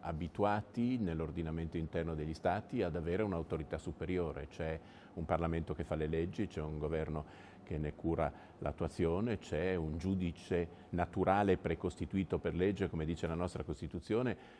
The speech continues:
che controlla il rispetto delle norme. Nell'ordinamento internazionale non c'è di-, nulla di tutto questo, non c'è un Parlamento mondiale,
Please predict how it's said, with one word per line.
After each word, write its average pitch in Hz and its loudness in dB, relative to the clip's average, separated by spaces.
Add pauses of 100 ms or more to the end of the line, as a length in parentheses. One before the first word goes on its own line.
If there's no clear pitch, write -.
(160)
che - -2
controlla 90 2
il 82 -4
rispetto 80 -4
delle 73 -4
norme. 69 -6
Nell'ordinamento 147 0
internazionale 123 -2
non 98 0
c'è 87 -2
di-, 82 -2 (100)
nulla 87 2
di 76 -2
tutto - -12
questo, 71 -10
non 85 -2
c'è 95 2
un 82 0
Parlamento 82 -2
mondiale, 139 0